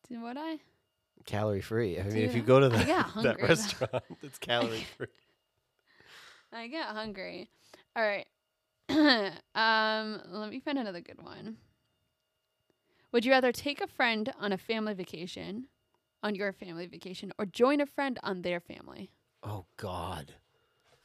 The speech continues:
Speaker 2: I would rather take a friend.
Speaker 1: I'd take a friend. I feel so uncomfortable with, like, other people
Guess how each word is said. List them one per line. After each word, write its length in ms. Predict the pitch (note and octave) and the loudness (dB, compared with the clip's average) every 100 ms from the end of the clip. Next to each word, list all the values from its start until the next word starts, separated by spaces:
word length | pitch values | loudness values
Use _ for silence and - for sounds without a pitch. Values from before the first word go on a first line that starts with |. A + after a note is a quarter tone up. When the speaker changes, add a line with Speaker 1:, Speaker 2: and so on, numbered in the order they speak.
| _ _ _ - - - - _ | _ _ _ -20 -18 -18 -20 _
Speaker 2:
I 80 | A2+ | -4
would 160 | A2+ | -2
rather 260 | G2 F#2 F2+ | -2 -6 -8
take 240 | - F2+ | -10 -12
a 60 | E2 | -12
friend. 300 | - F2 F2 | -14 -12 -6
Speaker 1:
I'd 180 | F#3+ A3 | 0 0
take 200 | G#3+ F#3 | -2 -8
a 40 | F#3+ | -6
friend. 200 | F3 D#3 | -8 -4
I 100 | A#3 | -2
feel 160 | C#4+ C#4 | 0 0
so 300 | - A3 G#3+ | 2 2 2
uncomfortable 580 | G#3+ G3 F3+ G3 G#3 | -4 -8 -8 -2 -2
with, 160 | G3+ F#3+ | -2 -6
like, 120 | E3 - | -10 -6
other 260 | D#3 F#3+ | -4 -4
people 1120 | F3+ - F#3+ E3+ G3+ G3+ G#3+ G#3+ A3 A3 A3+ | -6 -10 -14 -8 -2 0 0 0 -2 -2 -4